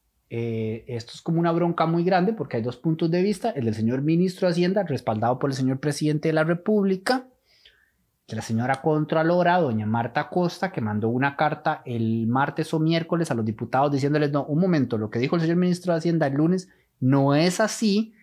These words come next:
la interpretación de la legislación que ustedes, señores diputados, crearon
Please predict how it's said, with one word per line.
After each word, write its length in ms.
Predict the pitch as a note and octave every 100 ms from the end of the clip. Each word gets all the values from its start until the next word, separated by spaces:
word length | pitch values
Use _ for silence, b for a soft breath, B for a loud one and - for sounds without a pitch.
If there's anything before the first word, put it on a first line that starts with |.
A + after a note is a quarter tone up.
| b -
la 200 | B2 B2+
interpretación 1080 | B2+ C3+ A2+ C3 B2 A#2 A2+ E3 F3+ F#3
de 80 | D#3
la 120 | A2+
legislación 840 | A2 A2 - A#2 A#2 A2+ D#3+ E3+ F3
que 100 | A#2
ustedes, 380 | G#2+ - C#3+ D3+
señores 280 | D#3+ D#3 D#3
diputados, 600 | D3+ D#3 - E3 D3 -
crearon 440 | D#3 D3+ D#3